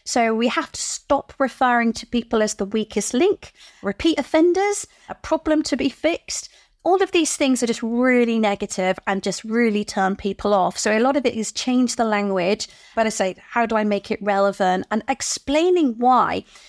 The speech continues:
We spend a lot of time when we think about policies and processes, telling all the things they shouldn't do, but not very much about all the things they should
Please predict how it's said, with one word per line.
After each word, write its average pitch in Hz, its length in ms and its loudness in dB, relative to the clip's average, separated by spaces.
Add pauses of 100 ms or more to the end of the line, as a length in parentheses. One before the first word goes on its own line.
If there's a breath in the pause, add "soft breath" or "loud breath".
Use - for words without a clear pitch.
(200 loud breath)
We 311 480 0
spend 381 580 0
a 240 80 2
lot 277 300 2
of 392 180 -2
time 196 680 0
when 220 120 -2
we 226 60 2
think 240 180 -2
about 220 300 0
policies 214 640 0
and 202 120 -2
processes, 196 840 -2
telling 220 280 -2 (100)
all 330 340 2
the 320 140 2
things 247 420 0
they 226 140 -2
shouldn't - 760 -4
do, 196 380 -2 (600 soft breath)
but 262 120 0
not 339 200 2
very 294 220 2
much 277 240 2
about 254 240 0
all 262 160 0
the 254 100 -2
things 247 400 0
they 240 120 0
should - 440 -4